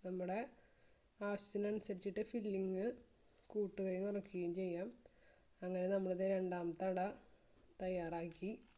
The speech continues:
ഇങ്ങനെ എല്ലാ അടയും ഇതുപോലെ ചെയ്യുക. നമുക്ക് മൊത്തത്തിൽ ആറ് അടയാണ്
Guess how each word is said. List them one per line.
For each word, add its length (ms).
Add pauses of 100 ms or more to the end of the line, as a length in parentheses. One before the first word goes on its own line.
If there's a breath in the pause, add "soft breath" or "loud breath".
(1800)
ഇങ്ങനെ 240
എല്ലാ 280
അടയും 160
ഇതുപോലെ 400
ചെയ്യുക. 380 (580)
നമുക്ക് 300
മൊത്തത്തിൽ 460 (180)
ആറ് 240
അടയാണ് 280